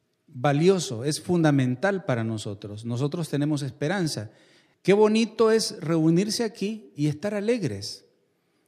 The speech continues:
El mundo no entiende esta alegría. El mundo no entiende la alegría de los cristianos,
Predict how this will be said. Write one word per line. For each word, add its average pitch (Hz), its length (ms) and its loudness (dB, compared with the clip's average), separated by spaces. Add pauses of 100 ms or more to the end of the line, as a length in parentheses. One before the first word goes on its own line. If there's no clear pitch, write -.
(140)
El 185 180 6
mundo 254 400 6
no 240 140 4
entiende 226 480 0
esta 160 200 0
alegría. 110 560 -2 (1080)
El 170 180 4
mundo 247 320 6
no 233 140 2
entiende 208 600 2
la 156 120 4
alegría 151 420 4
de 165 100 4
los 147 180 0
cristianos, 135 720 -8